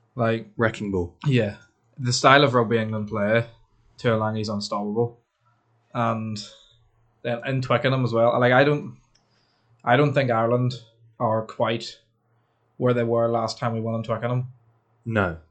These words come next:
Speaker 2: they're
Speaker 1: No,
Speaker 2: not a
Speaker 1: no.
Speaker 2: grand, they're not in Grand Slam settled
Speaker 1: No,
Speaker 2: form, are
Speaker 1: we,
Speaker 2: they?
Speaker 1: I, I don't think we're that, like, we had a good game last week. I don't think we're that good yet.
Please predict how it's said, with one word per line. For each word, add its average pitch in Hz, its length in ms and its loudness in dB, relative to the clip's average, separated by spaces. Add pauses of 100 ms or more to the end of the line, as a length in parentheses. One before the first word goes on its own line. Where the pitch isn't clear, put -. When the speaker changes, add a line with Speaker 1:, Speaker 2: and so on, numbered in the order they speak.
Speaker 2:
they're 127 160 8
Speaker 1:
No, 147 60 6
Speaker 2:
not 139 80 8
a - 20 6
Speaker 1:
no. 127 60 4
Speaker 2:
grand, 123 280 6
they're 131 60 8
not 143 120 6
in 123 80 4
Grand 117 260 6
Slam 104 280 2
settled 104 380 0
Speaker 1:
No, 123 100 2
Speaker 2:
form, 98 200 -2
are 95 120 -2
Speaker 1:
we, 87 60 0
Speaker 2:
they? - 60 0
Speaker 1:
I, 135 260 0
I 139 40 4
don't 151 180 4
think 135 200 0
we're 120 80 2
that, 117 240 -4 (260)
like, 113 280 -6 (180)
we 170 80 0
had - 20 2
a 156 60 2
good 156 140 2
game 123 180 2
last 120 240 2
week. 127 220 -2
I 123 80 2
don't 131 180 2
think 127 160 0
we're 120 260 -2 (800)
that 117 300 -2
good 127 260 0 (340)
yet. 120 320 0